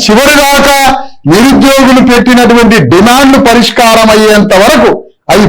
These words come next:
పది డిమాండ్లా, ఇరవై డిమాండ్లా, ఎన్ని డిమాండ్లు అయితే అన్ని డిమాండ్లు, అవి పరిష్కారం అయ్యేంత వరకు ఈ పోరాటం కొనసాగించాల్సిందే. మీరు చేస్తున్న పోరాటానికి ధర్మ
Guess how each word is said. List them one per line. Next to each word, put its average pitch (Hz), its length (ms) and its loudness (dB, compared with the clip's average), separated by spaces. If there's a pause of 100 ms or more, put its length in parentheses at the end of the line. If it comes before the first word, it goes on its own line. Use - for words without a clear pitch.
పది 185 220 2
డిమాండ్లా, 262 400 0 (100)
ఇరవై 240 280 0
డిమాండ్లా, 240 400 2 (580)
ఎన్ని 254 240 0
డిమాండ్లు 302 360 0
అయితే 285 200 0
అన్ని 240 200 2
డిమాండ్లు, 214 380 0 (400)
అవి 247 140 0 (100)
పరిష్కారం 247 720 0
అయ్యేంత 220 440 0 (180)
వరకు 302 340 0 (440)
ఈ 226 40 0 (100)
పోరాటం 240 460 0
కొనసాగించాల్సిందే. 202 920 0 (460)
మీరు 277 300 0
చేస్తున్న 302 320 0 (120)
పోరాటానికి 233 600 0 (480)
ధర్మ 277 180 0